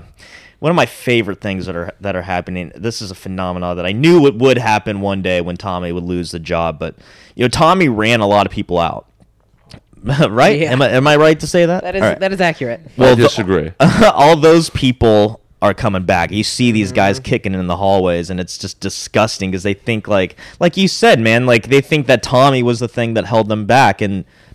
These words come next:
Speaker 1: that's just not the case. So those people need to go th-, those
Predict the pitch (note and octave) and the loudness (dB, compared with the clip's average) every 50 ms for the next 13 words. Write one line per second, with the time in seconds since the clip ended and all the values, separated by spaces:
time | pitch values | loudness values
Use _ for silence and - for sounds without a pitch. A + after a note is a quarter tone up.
0 | - - A#2+ A#2 - B2+ - C3 A#2+ A2 - - - - D3 D3 A#2 - - B2+ | -4 -4 -2 -2 -2 -2 0 0 -2 -2 -2 -4 -2 0 2 2 2 2 2 4
1 | A2 G2+ F2+ - - - - - - G#2+ B2 B2+ D#3 G3 F3 - - - - D3 | 4 4 4 2 -4 -16 -20 -10 0 4 6 6 6 6 4 2 0 -2 -2 0
2 | - C3+ C3 B2+ B2 A#2+ A2+ G#2 A#2+ A2+ A2+ - - B2 A#2+ A2 G2+ F#2+ A#2+ C#3+ | 0 0 0 2 2 2 2 4 4 2 2 0 -4 -8 -8 -4 0 4 4 4
3 | E3+ D#3+ | 4 4